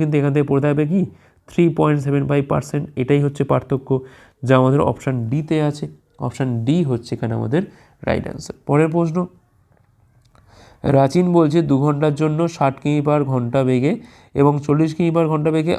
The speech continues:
আশি কিমি দূরত্ব অতিক্রম করে, সেক্ষেত্রে গড় গতি তার নির্ণয় করতে হবে। গড় গতি কী হয়? total distance by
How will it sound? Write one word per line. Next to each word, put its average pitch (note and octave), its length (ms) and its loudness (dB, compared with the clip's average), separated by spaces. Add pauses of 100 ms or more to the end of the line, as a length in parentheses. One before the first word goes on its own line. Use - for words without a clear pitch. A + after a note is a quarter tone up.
(180)
আশি C#3 180 -2
কিমি E3 140 2
দূরত্ব D3 240 2
অতিক্রম C#3+ 260 -2 (100)
করে, B2+ 160 2 (440)
সেক্ষেত্রে E3+ 440 0 (240)
গড় C#3 300 4 (160)
গতি B2+ 320 0
তার D3+ 220 0
নির্ণয় A#2+ 300 -4
করতে C3 200 -8
হবে। B2 120 -4 (140)
গড় C#3 240 4 (120)
গতি B2 220 -2 (100)
কী D#3 180 -2
হয়? D3+ 140 0 (400)
total E3 320 2 (160)
distance D#3 440 -2 (180)
by B2 160 2